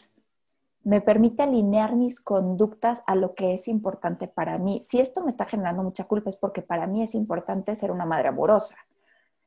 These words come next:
Entonces, como hice algo en contra de lo que para mí es importante, me siento mal.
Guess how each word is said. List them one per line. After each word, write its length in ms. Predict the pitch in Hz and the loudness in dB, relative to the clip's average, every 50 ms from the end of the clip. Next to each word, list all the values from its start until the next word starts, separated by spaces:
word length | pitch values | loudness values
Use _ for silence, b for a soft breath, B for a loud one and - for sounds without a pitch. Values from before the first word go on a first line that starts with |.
| _ _ | _ _
Entonces, 340 | - 185 175 - 220 208 214 | -2 -2 2 2 2 0 2
como 260 | - 214 214 208 220 | 2 2 4 4 2
hice 200 | 233 254 254 339 | 2 2 2 2
algo 240 | 302 285 262 262 262 | 2 2 2 2 4
en 100 | 247 233 | 2 4
contra 480 | 226 - 233 226 214 214 156 139 139 - - _ _ _ | 4 4 4 4 4 2 0 -2 -2 -4 -10 _ _ _
de 140 | 170 165 | 2 4
lo 140 | 160 156 151 | 4 4 4
que 100 | - 156 | 0 -2
para 240 | 147 - 143 151 165 | -2 0 0 0 2
mí 100 | 170 175 | 2 2
es 100 | 185 - | 2 2
importante, 480 | 233 220 220 226 220 - - 180 - 214 | 0 0 0 0 0 0 -2 -2 0 0
me 120 | 233 190 | 0 -2
siento 380 | - - 165 170 202 - - 156 | 0 0 0 0 0 -4 -6 -6
mal. 360 | 170 190 240 254 240 208 - | -2 0 0 0 0 0 -4